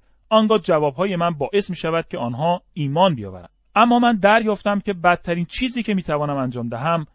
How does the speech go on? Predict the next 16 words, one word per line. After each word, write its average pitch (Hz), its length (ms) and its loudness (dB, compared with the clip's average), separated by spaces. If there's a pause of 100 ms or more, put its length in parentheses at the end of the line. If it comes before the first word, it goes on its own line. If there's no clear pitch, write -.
(160)
این 226 160 4
است 214 260 0
که 196 80 -2
فردی 202 440 2
را 185 140 2
از 143 200 -4
نظر 175 240 -2
فکری 165 600 -8 (220)
تحقیر 185 580 -4
کنم. 92 380 -16 (160)
هرگاه 247 360 2
که 202 120 -2
این 220 260 0
کار 180 220 2
را 147 100 0
می‌کردم، 135 640 -6